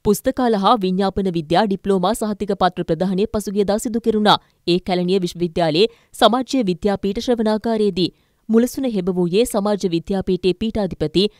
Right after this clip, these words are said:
මහාචාර්ය එච් එම් ගුණතිලක මහතායි. ඇමරිකා ශ්‍රී ලංකා ෆුල්බ්‍රිට් කොමිසමේ විධායක අධ්‍යක්ෂ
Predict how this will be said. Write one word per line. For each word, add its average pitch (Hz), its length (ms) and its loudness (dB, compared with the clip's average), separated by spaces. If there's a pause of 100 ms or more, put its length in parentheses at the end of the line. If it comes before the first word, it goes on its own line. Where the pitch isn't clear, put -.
(200)
මහාචාර්ය 165 680 0
එච් 202 240 -2
එම් 190 180 0
ගුණතිලක 185 440 -2
මහතායි. 220 500 -2 (420)
ඇමරිකා 220 440 0
ශ්‍රී 202 200 -4
ලංකා 180 320 0
ෆුල්බ්‍රිට් 185 460 -2
කොමිසමේ 185 440 0
විධායක 190 400 -2
අධ්‍යක්ෂ 170 440 -2